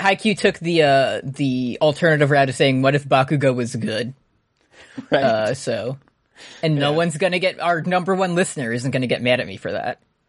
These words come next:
Speaker 2: Yeah, I mean, Bakugo is better than Todoroki, who's the worst character, so.
Speaker 1: I, I mean, uh, the fucking, uh, grape juice motherfucker's there.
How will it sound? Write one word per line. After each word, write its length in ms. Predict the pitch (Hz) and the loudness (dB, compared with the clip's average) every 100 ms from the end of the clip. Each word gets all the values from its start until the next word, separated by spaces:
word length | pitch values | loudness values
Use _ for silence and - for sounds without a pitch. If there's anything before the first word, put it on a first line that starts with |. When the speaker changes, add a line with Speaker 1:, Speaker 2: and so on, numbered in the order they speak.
| _ | _
Speaker 2:
Yeah, 240 | 180 170 151 | -2 2 2
I 100 | 151 | 0
mean, 340 | 156 151 151 - | 0 -2 -4 -2
Bakugo 320 | 160 185 185 | -2 0 -2
is 60 | 170 | 2
better 180 | 160 156 | 2 0
than 100 | 147 | -2
Todoroki, 420 | 147 131 127 123 | -2 -2 -4 -4
who's 120 | 120 | -10
the 80 | 120 | -8
worst 180 | 110 - | -8 -8
character, 380 | - - - 113 | -8 -10 -12 -14
so. 280 | - 110 101 - _ _ _ _ _ _ _ _ _ _ _ - - | -8 -8 -8 -16 _ _ _ _ _ _ _ _ _ _ _ -18 -10
Speaker 1:
I, 200 | - 247 - | -8 -6 -4
I 160 | 285 | -4
mean, 500 | 311 370 370 359 349 339 285 _ _ _ _ _ _ - | -4 -4 -4 -4 0 -2 -2 _ _ _ _ _ _ -6
uh, 260 | 240 247 | -2 2
the 100 | 247 | 2
fucking, 540 | 240 294 285 262 254 233 | 2 0 2 2 2 0
uh, 360 | 104 170 175 190 | 0 2 4 2
grape 320 | 180 226 214 | 2 2 2
juice 380 | 170 185 160 - | 2 2 0 -2
motherfucker's 600 | 165 147 139 135 135 117 | 0 0 2 0 0 -2
there. 380 | 117 - - | -2 -2 -4